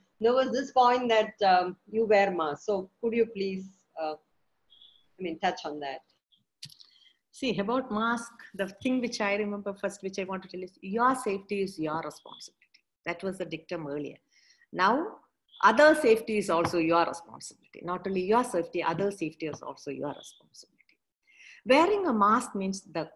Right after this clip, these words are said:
Speaker 2: nose and the mouth should be covered properly. Most has a tendency to wear,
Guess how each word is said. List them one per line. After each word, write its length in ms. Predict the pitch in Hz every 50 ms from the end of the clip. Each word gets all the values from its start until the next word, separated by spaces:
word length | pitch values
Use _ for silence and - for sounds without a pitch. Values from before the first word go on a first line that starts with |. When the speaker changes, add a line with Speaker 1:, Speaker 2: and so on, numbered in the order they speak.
| _ _ _ -
Speaker 2:
nose 460 | 170 175 196 214 226 240 240 233 - -
and 160 | 175 165 156
the 60 | 165
mouth 340 | 156 160 160 175 190 190 190
should 180 | - - 156
be 100 | 139 151
covered 420 | 151 - 156 143 156 160 160 160 -
properly. 340 | 139 120 120 - - - - - - - _ _ _ _ -
Most 280 | 208 226 262 262 269 277
has 160 | 262 262 247
a 60 | 220
tendency 420 | 214 208 202 208 220 214 214 220
to 100 | 214 185
wear, 320 | 165 170 175 190 202 202